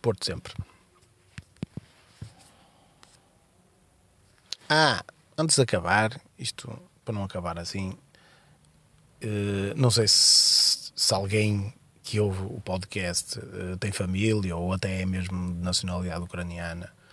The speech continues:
ou até russa, e, porque há russos também que, que estão a sofrer e, e vão sofrer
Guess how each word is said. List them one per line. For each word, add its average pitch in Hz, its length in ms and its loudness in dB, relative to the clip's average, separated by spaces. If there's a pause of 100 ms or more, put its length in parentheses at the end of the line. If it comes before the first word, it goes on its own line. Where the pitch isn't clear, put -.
(220)
ou 127 180 4
até 110 180 0
russa, 101 560 -6 (960)
e, 90 640 -4 (400)
porque - 220 -6
há 98 80 -4
russos 92 360 -2
também 90 360 -4
que, - 200 -14
que - 380 -20
estão 110 260 0
a 101 40 0
sofrer 104 500 0
e, 85 520 -8
e 98 40 -4
vão 120 240 8
sofrer 104 600 0